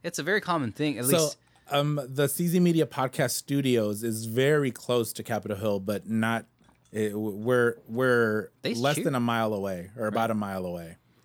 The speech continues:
Speaker 2: Not too much. But no, no one's clapping here. I mean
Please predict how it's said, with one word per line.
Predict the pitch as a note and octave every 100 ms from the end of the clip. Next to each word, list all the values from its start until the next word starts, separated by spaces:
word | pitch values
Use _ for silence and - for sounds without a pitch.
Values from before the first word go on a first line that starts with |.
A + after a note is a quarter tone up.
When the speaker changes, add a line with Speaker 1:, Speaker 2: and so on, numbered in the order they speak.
| _ _ _ _ _ _ _ - -
Speaker 2:
Not | B2 A2+ G#2+
too | A#2
much. | A2 F#2+ - - _ _ _
But | - A#2
no, | D#3+ F3
no | D#3+
one's | A3 G3
clapping | - D#3+ D3+ C3+
here. | C3+ G#2+ B2 -
I |
mean | F3+